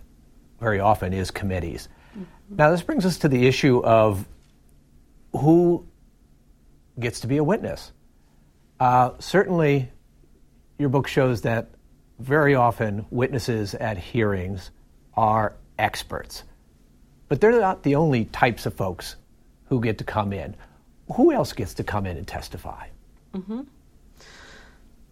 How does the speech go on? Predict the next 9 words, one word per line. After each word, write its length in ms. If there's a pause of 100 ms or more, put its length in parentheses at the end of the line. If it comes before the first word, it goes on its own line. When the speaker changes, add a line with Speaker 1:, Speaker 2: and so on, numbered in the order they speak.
Speaker 2:
So 540 (180)
in 140
the 80
book, 260
I 80
talk 260
about 280
different 440
types 560